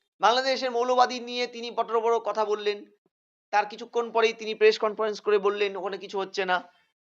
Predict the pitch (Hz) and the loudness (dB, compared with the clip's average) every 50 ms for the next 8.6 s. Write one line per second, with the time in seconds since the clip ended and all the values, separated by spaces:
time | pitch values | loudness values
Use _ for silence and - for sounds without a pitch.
0 | _ _ _ _ - - 196 220 247 254 254 262 254 262 247 240 247 247 240 226 | _ _ _ _ 6 6 8 8 8 6 4 4 4 2 -2 -2 -4 -6 -6 -8
1 | 247 240 196 - 226 - 240 233 240 226 220 220 226 233 226 202 190 202 202 196 | -10 -12 -10 -12 -2 0 2 4 6 4 6 4 2 0 2 2 2 2 0 0
2 | 185 - _ _ _ _ _ _ _ - - - 214 220 226 - 226 220 226 226 | -4 -16 _ _ _ _ _ _ _ -20 -14 -4 4 4 6 6 6 4 2 0
3 | 226 214 208 214 214 202 190 214 202 - 202 165 147 170 196 214 214 208 196 165 | -4 -2 -2 -4 -6 0 0 0 2 2 0 0 0 2 2 2 0 -2 -6 -6
4 | 185 175 165 175 190 190 185 165 160 156 151 147 156 156 151 156 156 147 143 190 | -10 -8 -6 -8 -6 -6 -6 -4 -4 -4 -4 -4 -6 -6 -8 -10 -8 0 6 10
5 | 226 240 247 247 247 240 247 240 233 - 156 156 - - 214 240 226 226 226 226 | 12 12 12 12 12 8 -2 -4 -4 -2 -2 -4 -2 -2 -2 -2 -2 2 2 4
6 | 214 208 185 185 170 156 135 135 120 - _ _ _ _ _ _ _ - 170 180 | 4 4 0 -2 -4 -4 -4 -8 -14 -20 _ _ _ _ _ _ _ -2 -2 -2
7 | 185 202 202 185 208 214 208 - 208 220 240 233 202 180 175 190 202 196 - - | -2 -6 -6 -4 -4 -4 -4 -6 -8 -8 -8 0 2 4 4 4 2 -2 -4 -4
8 | 208 180 165 160 175 208 226 240 208 185 190 196 | -4 -2 0 2 2 2 2 2 0 -2 -2 -4